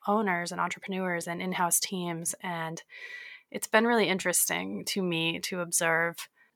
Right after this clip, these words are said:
different team dynamics and different cultures in the workplace.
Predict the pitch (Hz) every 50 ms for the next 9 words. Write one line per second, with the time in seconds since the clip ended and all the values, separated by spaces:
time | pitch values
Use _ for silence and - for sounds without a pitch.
0 | 196 185 190 - 190 180 - 214 202 196 165 - - - 170 - - 175 175 180
1 | 180 180 170 170 165 160 160 175 175 214 233 - - - 185 180 165 175 170 170
2 | - 175 165 180 180 214 - - _ _ _ - - - 170 160 - - - 208
3 | 202 214 226 226 220 - - - - - 214 190 190 - - - 196 190 175 196
4 | - - - 247 247 269 285 294 - -